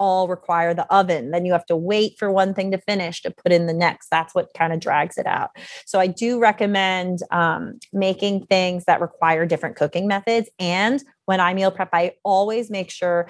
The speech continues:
to have at least one thing that requires no cooking at all. Uh, whether that's a salad or assembling something or wraps,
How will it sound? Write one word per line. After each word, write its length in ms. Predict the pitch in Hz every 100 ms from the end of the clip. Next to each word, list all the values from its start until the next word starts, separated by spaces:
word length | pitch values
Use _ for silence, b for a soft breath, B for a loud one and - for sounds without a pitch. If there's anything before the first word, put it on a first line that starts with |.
| B
to 80 | -
have 160 | 180 180
at 160 | 180
least 260 | 196 220 214
one 460 | 196 170 180 208 220
thing 320 | 202 214 247
that 160 | 214
requires 460 | 180 180 170 165 170
no 240 | 170 156
cooking 460 | 156 165 160 156 147 -
at 160 | 151
all. 340 | 165 185 - - B B B B
Uh, 160 | 175 160
whether 240 | 180 170
that's 200 | 165 185 -
a 60 | 160
salad 840 | - 214 214 214 220 214 202 190
or 220 | 175 160
assembling 1120 | - 180 - 226 226 226 220 214 208 208 196 196 - -
something 760 | - 214 208 214 202 185 175
or 340 | 165 165 156 -
wraps, 520 | 220 208 214 - -